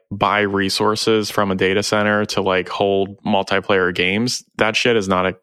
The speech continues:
not cheap. So, like, they are making a significant investment to, like, put Black, or Call of Duty Black Ops on their, you know, server architecture. So, you know, they're not gonna just do that for any, any game under the sun. It's,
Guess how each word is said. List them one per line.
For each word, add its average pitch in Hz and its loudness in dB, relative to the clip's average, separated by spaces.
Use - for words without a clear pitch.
not 98 0
cheap. - -2
So, 104 2
like, 95 0
they 104 2
are 107 4
making 101 0
a 95 2
significant 95 0
investment 92 -2
to, 98 0
like, 90 0
put - 0
Black, 92 0
or 95 2
Call 95 0
of 92 0
Duty 92 0
Black 87 0
Ops 87 0
on 98 2
their, 90 0
you 98 -2
know, 87 -2
server 101 2
architecture. - -4
So, 95 2
you 104 2
know, 92 2
they're 107 2
not 113 2
gonna 104 0
just 95 -2
do 98 2
that 90 0
for 92 0
any, 90 -2
any 104 2
game 92 0
under 87 0
the 92 -6
sun. 92 2
It's, - -2